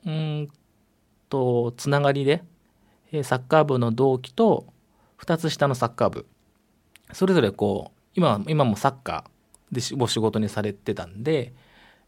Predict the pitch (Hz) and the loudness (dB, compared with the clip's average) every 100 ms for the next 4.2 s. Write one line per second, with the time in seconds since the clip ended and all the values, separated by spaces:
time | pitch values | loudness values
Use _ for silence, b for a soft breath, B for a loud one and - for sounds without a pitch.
0 | - 104 95 92 95 151 165 180 160 175 | -8 -6 -4 -6 -10 -10 -2 -2 2 2
1 | 170 170 156 151 143 139 135 131 131 127 | 2 0 0 -2 -2 -4 -4 -4 -4 -2
2 | 104 98 - 117 101 85 95 - - 98 | -2 -4 -4 -2 -2 -4 -10 -12 -6 -4
3 | 107 - 90 90 85 - - - - 120 | -4 -6 -8 -8 -10 -12 -14 -14 -14 -8
4 | 117 | -8